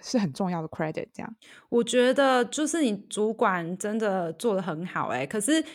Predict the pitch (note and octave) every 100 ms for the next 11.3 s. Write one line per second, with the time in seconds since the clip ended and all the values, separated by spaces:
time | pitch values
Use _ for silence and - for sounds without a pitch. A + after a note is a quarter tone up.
0 | - G3 G3 C4 G#3+ G3+ B3+ G#3+ F3 F3+
1 | G#3+ A#3+ C#4 A#3+ F3 E3 A3+ A#3 E3+ F3
2 | F3 D#3+ - - D#3+ - A3+ G3 F3+ -
3 | _ _ _ - A#3+ G3 E3+ D#3+ D#3+ D#3
4 | - _ - F#3+ G3 D3+ F#3+ F3+ G#3+ F#3
5 | - D#3 E3+ F#3 - A#3+ E4 E4 D#4+ -
6 | - - - _ _ _ F#3+ F#3+ G3 F#3
7 | F#3 - - _ - F#3 F3 - G#3 G#3
8 | C#4+ E4+ G#3+ B3 A3+ E3 A#3+ A#3+ F3 F3+
9 | E3 - D#3+ D#3+ - F3+ G#3+ A3+ A3+ A3+
10 | B3+ B3 G#3+ G3 - E4 F4 A#3+ G3+ G#3+
11 | G#3 G#3 -